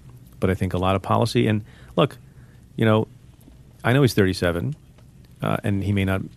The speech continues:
make it this time around, but at a, at a minimum, you can say, based on how he's acquitted himself, and, and I spent a, you know, a solid hour and fifteen minutes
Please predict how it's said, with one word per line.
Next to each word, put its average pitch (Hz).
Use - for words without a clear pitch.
make 104
it 87
this 95
time 95
around, 101
but 98
at 98
a, 95
at 98
a -
minimum, 143
you 139
can 131
say, 135
based 104
on 98
how 101
he's 95
acquitted 107
himself, 110
and, 90
and 98
I 101
spent 101
a, -
you 101
know, 85
a 82
solid 104
hour 98
and 95
fifteen 95
minutes 95